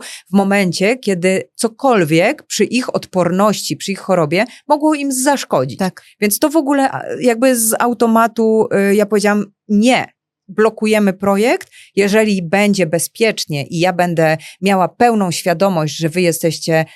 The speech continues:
Speaker 1: bezpieczne, wtedy wyjdziemy dopiero w te miasta, w te rynki, w ten gwar”, tak? Y, i różne były opinie, wściekały się trochę niektóre, bo wszy-, bo już s-, w blokach startowych byliśmy. To było tak, że my w kwietniu miałyśmy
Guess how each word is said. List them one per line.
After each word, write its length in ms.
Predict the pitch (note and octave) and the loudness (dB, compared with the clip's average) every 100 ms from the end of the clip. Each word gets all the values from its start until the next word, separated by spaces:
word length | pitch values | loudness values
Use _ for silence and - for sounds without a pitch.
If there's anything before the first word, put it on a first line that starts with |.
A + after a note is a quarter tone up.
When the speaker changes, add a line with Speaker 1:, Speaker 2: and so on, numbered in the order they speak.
| _ | _
Speaker 1:
bezpieczne, 680 | F3+ - G3 E3 - G#3+ - | -4 -2 -2 -2 -2 -2 -2
wtedy 280 | - E3+ E3 | -2 -4 -2
wyjdziemy 400 | E3 D#3+ F3+ D#3 | -2 0 -2 -2
dopiero 380 | C#3 D3+ C#3+ C#3 | -2 0 -2 -4
w 140 | - | -4
te 100 | D#3 | 0
miasta, 460 | D#3+ D3+ D3 - F3 | 0 0 -2 -4 -4
w 60 | |
te 160 | - D#3 | -2 0
rynki, 500 | E3 E3 D3+ D3+ F#3 | 0 0 -4 -6 -10
w 120 | - | -4
ten 340 | D#3+ E3 E3 - | -4 -2 -6 -8
gwar”, 500 | E3+ D#3+ C#3 B2+ - | -6 -2 -2 -2 -4
tak? 320 | D#3+ G3 A#3 - - - _ | -2 -2 -6 -20 -20 -20 _
Y, 40 | F3 F3+ F3+ F3+ F#3 | 0 2 2 2 0
i 460 | G#3+ G#3+ A3+ A#3 A3+ _ _ _ _ _ _ _ _ _ _ _ _ G#3 | -2 -2 -2 -2 -4 _ _ _ _ _ _ _ _ _ _ _ _ 2
różne 300 | A3+ F#3+ E3+ | 4 2 0
były 480 | E3+ F3+ F3+ F3 - _ | 2 4 4 2 -2 _
opinie, 680 | G3+ A#3+ A#3+ C4 D#4 E4 C#4+ | -4 0 2 4 4 2 -2
wściekały 640 | - - - G3 G3+ G3 | -8 -6 -4 -2 -2 -2
się 100 | G3 | -4
trochę 320 | G3+ G3+ F#3+ F#3 | -2 -2 0 -2
niektóre, 500 | F3+ - G3 F#3+ F3 | -4 -4 0 2 2
bo 280 | F3+ F3+ F3 | 4 2 0
wszy-, 160 | - G3+ | -6 -2
bo 180 | A3 | 0
już 120 | C4 A#3+ | 0 -2
s-, 180 | - A#3+ A#3+ | -6 -8 -4
w 60 | D#4 | 0
blokach 320 | G4 G3 - | 0 0 -2
startowych 480 | E3 C#3+ D3+ D3 C#3+ | -4 -2 -4 -4 -4
byliśmy. 460 | D3+ E3+ F3 E3+ | -4 -2 -4 -2
To 120 | - A#3 | -2 0
było 160 | C4 | 0
tak, 200 | C4 B3+ | 0 -2
że 120 | A#3 | 0
my 120 | A#3+ A#3 | 0 -2
w 80 | |
kwietniu 360 | - C4 B3+ A3+ | -2 -4 -2 -2
miałyśmy 520 | A3 G#3 - G#3 G3 | 0 -2 -2 0 -2